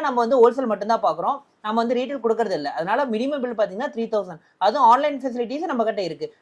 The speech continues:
நாங்க டைரக்டா கடைக்கு வரோம், எங்களுக்கு சிங்கிள் பீஸ், ரெண்டு பீஸ் கொடுங்க, மூவாயிரம் ரூபாய்க்கு நாங்க கொடுக்கறோம்னா அந்த சிஸ்டம் நம்ம கிட்ட இல்ல. நம்மளுக்கு only ஹோல்சேல் மட்டும்தான். கடை, வீட்டுல வச்சு சேல்ஸ் பண்றவங்களுக்கு மட்டும்தான்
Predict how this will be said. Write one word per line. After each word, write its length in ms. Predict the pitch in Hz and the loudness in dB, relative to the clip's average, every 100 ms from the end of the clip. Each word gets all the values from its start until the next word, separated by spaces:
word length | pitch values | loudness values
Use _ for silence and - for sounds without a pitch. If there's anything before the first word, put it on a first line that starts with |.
| - | -8
நாங்க 140 | 220 220 | -2 4
டைரக்டா 300 | 233 269 294 254 | 4 4 2 2
கடைக்கு 220 | 254 247 226 | 0 2 4
வரோம், 180 | 226 214 | 4 2
எங்களுக்கு 280 | 208 220 226 | -2 -2 -4
சிங்கிள் 200 | 233 262 | -6 -6
பீஸ், 160 | 262 240 | -4 -4
ரெண்டு 160 | 214 226 | -4 -4
பீஸ் 140 | 233 214 | -4 -4
கொடுங்க, 220 | 196 190 185 185 | -4 -2 -4 0
மூவாயிரம் 260 | 220 220 | 2 4
ரூபாய்க்கு 200 | 240 220 | 2 -2
நாங்க 120 | 202 196 | -8 -8
கொடுக்கறோம்னா 340 | 196 185 294 | -4 -4 -4
அந்த 120 | 262 208 | -6 -10
சிஸ்டம் 240 | 202 247 208 | -10 -8 -6
நம்ம 140 | 175 | -6
கிட்ட 140 | 185 180 | -4 -6
இல்ல. 120 | 156 208 349 _ _ 214 | 0 -2 -2 _ _ -2
நம்மளுக்கு 300 | 233 214 214 | 2 4 4
only 180 | 277 277 | 4 4
ஹோல்சேல் 280 | 240 247 254 | 4 4 -4
மட்டும்தான். 260 | 208 202 185 | -4 -4 0
கடை, 260 | 196 226 226 208 | 2 6 4 4
வீட்டுல 240 | 240 277 240 | -4 -2 -2
வச்சு 180 | 240 233 | 0 -2
சேல்ஸ் 180 | 220 214 | -4 -4
பண்றவங்களுக்கு 420 | 202 185 165 170 | -6 -8 -8 -8
மட்டும்தான் 380 | 170 196 311 | -6 -2 -2